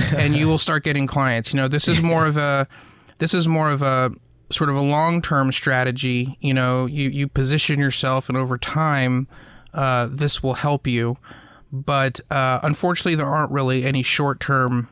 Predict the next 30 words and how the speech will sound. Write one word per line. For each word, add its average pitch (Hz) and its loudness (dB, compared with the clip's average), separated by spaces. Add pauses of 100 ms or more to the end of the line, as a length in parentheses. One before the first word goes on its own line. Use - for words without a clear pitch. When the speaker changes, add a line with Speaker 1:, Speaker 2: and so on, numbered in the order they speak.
(140)
Speaker 2:
uh, 123 0 (180)
strategies 135 0
to 127 -2
just - -4
have 139 -2
that 135 -4
phone 135 0
start 131 0
ringing 131 0
tomorrow. 123 -2 (480)
Speaker 1:
Yeah, 120 -4
I 156 -2
mean, 151 0 (120)
what 156 -2
a - -6
lot 165 0
of 156 -4
folks - -2
in 131 -2
this 139 0
field, 127 -2
I 143 -2
mean, 160 -2
it's 165 -2
a 160 -2
creative 147 0
field. 110 -2
Even 143 0
if 135 -2
you're 131 0